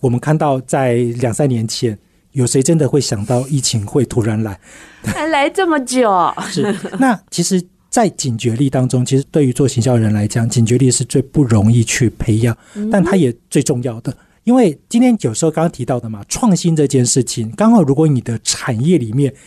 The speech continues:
Speaker 1: 你的竞争者真的太弱，我能够有小进步，我还是能赢。
Speaker 2: 是。
Speaker 1: 那如果你的产业里面突然出现一个流氓，<laughs> 非常的凶狠，
Speaker 2: <laughs>
Speaker 1: 那这个其实有时候看到有些产业，它确实会突然发现这种天降神兵啊。
Speaker 2: 是。
Speaker 1: 好，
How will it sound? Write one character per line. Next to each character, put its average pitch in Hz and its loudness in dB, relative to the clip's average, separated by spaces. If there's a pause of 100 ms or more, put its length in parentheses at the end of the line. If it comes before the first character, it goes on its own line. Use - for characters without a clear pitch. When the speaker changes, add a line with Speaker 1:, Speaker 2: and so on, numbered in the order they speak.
(120)
Speaker 1:
你 123 -8
的 131 0
竞 180 2
争 175 4
者 107 -4
真 139 0
的 120 4
太 - -6
弱， 113 -4 (400)
我 135 2
能 131 4
够 220 2
有 160 4
小 87 -4
进 143 2
步， 117 0 (240)
我 110 -8
还 113 -2
是 143 2
能 110 0
赢。 101 -8 (240)
Speaker 2:
是。 - -4
Speaker 1:
那 233 0
如 170 0
果 220 2
你 180 4
的 123 0
产 110 -2
业 135 4
里 117 4
面 131 4
突 123 0
然 127 4
出 139 0
现 127 2
一 113 2
个 113 2
流 101 2
氓， 123 2 (200)
<laughs> 294 0
非 - 2
常 392 2
的 427 2
凶 240 2
狠， 160 -2 (140)
Speaker 2:
<laughs> - -20
Speaker 1:
那 196 0
这 262 0
个 185 2
其 143 -2
实 147 -2
有 113 -2
时 107 0
候 143 4
看 156 0
到 147 2
有 110 0
些 139 2
产 117 -6
业， 120 0
它 139 2
确 139 -2
实 120 -2
会 123 0
突 - -4
然 120 2
发 123 0
现 123 2
这 135 4
种 117 2 (220)
天 180 2
降 160 2
神 113 -6
兵 123 -2
啊。 160 0
Speaker 2:
是。 190 -2
Speaker 1:
好， 139 -6